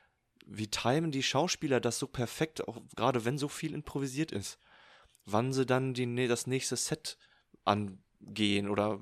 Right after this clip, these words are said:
begehen oder wann sie sich zum nächsten Set, äh, in Bewegung setzen und wie das getimt ist. War das vorher genauso ausgemalt, dass der Film genau zwei Stunden achtzehn dauern soll?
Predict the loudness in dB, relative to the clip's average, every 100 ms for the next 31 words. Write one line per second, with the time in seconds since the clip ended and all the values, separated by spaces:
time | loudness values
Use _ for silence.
0 | -8 -6 -2 0 0 0 -2 -2 -2 -4
1 | -2 -4 -4 -10 -14 -14 -10 -6 -4 -4
2 | -4 -4 -2 -2 -2 -4 -4 -2 2 2
3 | 2 2 0 -2 -4 -6 -8 -12 -16 -18
4 | -20 -20 -12 -6 -2 0 -2 -6 -2 0
5 | 0 0 0 0 -2 0 2 2 0 -2
6 | 2 2 2 2 0 0 -2 0 0 0
7 | -4 -6 -6 -4 -4 -4 -4 -6 -6 -8
8 | -6 -6 -4 -6 -4 -2 -2 -2 0 -2